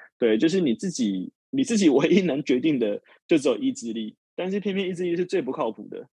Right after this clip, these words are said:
哦，因为如果意志力可以，靠意志力可以克制食欲，这世界上就不会有胖子了哈。就是意志力是最不靠谱的，你是最难靠控制你的意志力来去控制你的食欲的，所以我们不要去做那么笨的事情，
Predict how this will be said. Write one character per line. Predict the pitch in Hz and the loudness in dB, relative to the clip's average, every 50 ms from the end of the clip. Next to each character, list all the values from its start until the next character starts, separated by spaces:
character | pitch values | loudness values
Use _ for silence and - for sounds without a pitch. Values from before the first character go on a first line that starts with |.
| _ _ | _ _
哦， | 113 113 113 135 | -10 -8 -6 -4
因 | 165 175 | -2 0
为 | 175 170 | 0 2
如 | 165 185 | 2 0
果 | 180 160 | 0 0
意 | 139 151 180 | -2 -2 -4
志 | 160 165 165 | -4 -4 -4
力 | 165 170 156 | -4 -4 -4
可 | 143 156 139 | -4 -4 -4
以， | 131 120 107 107 - - _ _ _ _ | -4 -4 -6 -8 -10 -14 _ _ _ _
靠 | - 185 170 165 | -4 -2 -2 0
意 | 165 | 0
志 | 147 151 151 | 0 0 2
力 | 151 147 | 2 2
可 | 131 135 | 2 0
以 | 120 | -2
克 | 113 - 147 135 | -2 -2 -4 -4
制 | 131 139 139 | -4 -4 -6
食 | - - 120 | -6 -6 -4
欲， | 120 | -4
这 | 135 135 | -4 -2
世 | - | -2
界 | 139 131 | -2 -2
上 | 127 127 127 | -2 -2 -4
就 | 127 | -4
不 | 117 - 117 | -4 -2 -2
会 | 120 | -2
有 | 113 101 | -2 -2
胖 | - 120 113 107 104 | -4 -6 -6 -6 -6
子 | 98 92 | -8 -8
了 | 92 - | -10 -10
哈。 | - - - - - - - _ _ | -10 -12 -14 -16 -18 -20 -20 _ _
就 | - 156 | 4 4
是 | 165 165 | 4 4
意 | 202 | 4
志 | 175 175 | 2 2
力 | 180 180 175 | 2 2 2
是 | 160 165 | 0 0
最 | 156 175 151 | 0 0 0
不 | 123 - | 0 0
靠 | - 143 117 | 0 0 -2
谱 | 107 - 104 | -2 -2 -4
的， | 101 101 | -4 -4
你 | 107 117 | -2 -2
是 | 165 175 | -2 -2
最 | 180 - 220 185 | 2 2 2 2
难 | 147 127 120 131 | 2 0 -2 -2
靠 | - - 170 143 139 | 0 0 0 0 0
控 | - - 151 139 135 | 0 -2 -4 -2 0
制 | 135 127 | 0 0
你 | 113 | 0
的 | 104 104 | 0 -2
意 | 120 123 | -2 -2
志 | - - 123 | -2 -4 -2
力 | 113 120 113 110 107 - _ _ _ _ | 0 0 0 0 -2 -4 _ _ _ _
来 | - 110 110 | -2 -2 0
去 | - 135 123 | 0 0 -2
控 | - 139 123 120 | 0 -2 -2 -2
制 | 113 123 | 0 0
你 | 113 104 98 | 0 0 -2
的 | 92 92 92 95 | -2 -2 -2 -2
食 | - - - - 101 | -4 -6 -6 -6 -4
欲 | 92 104 101 - | -2 -2 -2 -4
的， | - - - - | -6 -8 -12 -4
所 | - 151 165 | 0 2 4
以 | 170 | 6
我 | 160 139 | 4 4
们 | 123 117 113 110 | 4 2 0 0
不 | 107 123 | 2 2
要 | 123 131 147 151 | 2 4 2 2
去 | 147 - 165 147 | 0 -2 -4 -2
做 | - 151 135 127 | 0 0 -2 -2
那 | 131 | -2
么 | 131 123 | -4 -4
笨 | 113 - 127 110 | -2 -2 -2 -2
的 | 101 104 | -2 -6
事 | - - 110 104 | -8 -8 -10 -10
情， | - - - | -10 -12 -16